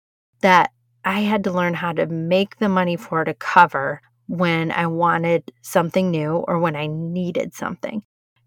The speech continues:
And that was a huge lesson for me that has served me well through the rest of my adulthood.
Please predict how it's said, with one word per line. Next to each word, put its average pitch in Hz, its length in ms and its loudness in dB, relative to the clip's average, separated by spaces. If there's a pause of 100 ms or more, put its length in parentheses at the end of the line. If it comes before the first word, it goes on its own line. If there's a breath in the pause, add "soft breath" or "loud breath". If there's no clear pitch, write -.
(100)
And 185 380 0
that 196 260 2
was 233 180 4
a 196 60 -2
huge 180 480 -4
lesson 165 340 -2
for 165 160 -6
me 165 500 -4 (360)
that 165 280 0
has 170 180 -4
served 160 300 -2
me 160 120 -4
well 143 380 -2
through 160 680 -2 (120)
the 175 100 0
rest 165 260 -2
of 151 60 -2
my 143 160 -4
adulthood. 151 560 0